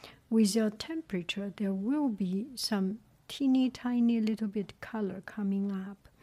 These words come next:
Mostly it is oily and, uh, moisturizing. This is exactly what I want. And I love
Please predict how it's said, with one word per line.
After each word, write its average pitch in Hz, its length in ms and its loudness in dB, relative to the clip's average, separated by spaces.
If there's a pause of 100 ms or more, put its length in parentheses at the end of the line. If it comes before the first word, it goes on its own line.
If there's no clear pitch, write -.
(400)
Mostly 214 760 4 (120)
it 208 160 2
is 190 360 -2 (320)
oily 220 800 2 (200)
and, 196 480 0
uh, 196 120 -2 (500)
moisturizing. 214 1200 2
This 214 220 -2
is - 180 -8 (300)
exactly 185 1400 -4
what 175 360 -4
I 175 120 -6
want. 180 500 -10 (680)
And 196 220 -4
I 190 140 -4
love 196 360 -6